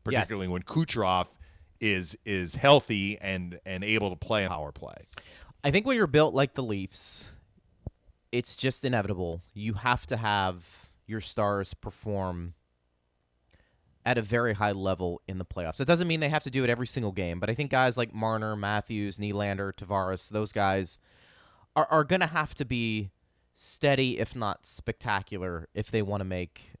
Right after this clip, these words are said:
Speaker 2: a decent run in the playoffs. And I think that's fair. Mitch Marner's playing very well. I mean, these are, these are point per game guys,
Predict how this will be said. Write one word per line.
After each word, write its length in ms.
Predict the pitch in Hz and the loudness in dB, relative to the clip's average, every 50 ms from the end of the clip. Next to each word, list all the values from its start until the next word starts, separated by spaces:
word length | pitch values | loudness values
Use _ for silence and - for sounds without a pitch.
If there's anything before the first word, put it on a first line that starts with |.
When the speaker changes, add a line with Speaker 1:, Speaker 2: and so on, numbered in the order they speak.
| _ | _
Speaker 2:
a 100 | - 98 | -6 -6
decent 500 | 90 - - 107 101 95 - - 101 - | -6 -6 -6 -6 -6 -4 -6 -6 -8 -8
run 480 | 90 90 92 87 85 82 80 80 78 - - | -6 -4 -4 -4 -4 -4 -6 -8 -10 -10 -10
in 140 | - 95 90 | -8 -8 -6
the 80 | 85 | -8
playoffs. 420 | - - - 82 73 76 76 - - | -8 -8 -8 -6 -6 -6 -6 -4 0
And 80 | 156 | 0
I 60 | 160 | 0
think 140 | 160 175 160 | 0 0 0
that's 200 | 135 117 - - | 0 -2 -2 -4
fair. 240 | - - 101 78 78 | -6 -6 -4 -4 -2
Mitch 220 | 92 123 127 - | -2 -4 -6 -2
Marner's 340 | 135 127 123 120 117 113 - | 0 0 2 2 0 -2 -4
playing 280 | - - 131 117 113 101 | -6 -4 -2 -2 -2 -2
very 200 | 98 95 92 90 | -2 -2 -2 0
well. 400 | 98 123 131 127 123 120 113 - _ _ _ _ _ _ _ _ _ _ - | 2 4 4 4 4 4 2 -2 _ _ _ _ _ _ _ _ _ _ -10
I 60 | 101 | -8
mean, 120 | 107 104 | -6 -2
these 200 | 113 127 123 123 | -2 -2 -2 -2
are, 100 | 117 104 - - | -4 -6 -6 -4
these 240 | 135 180 202 156 156 | 0 0 2 2 0
are 60 | 123 | -2
point 400 | - - - 185 185 170 - - | -4 0 2 4 4 4 2 -2
per 160 | - 156 139 | -2 -2 0
game 260 | 123 131 127 123 113 | 2 2 2 2 2
guys, 680 | 98 107 107 110 104 98 90 85 82 82 - - - | 2 4 4 6 6 4 4 2 0 -4 -8 -10 -12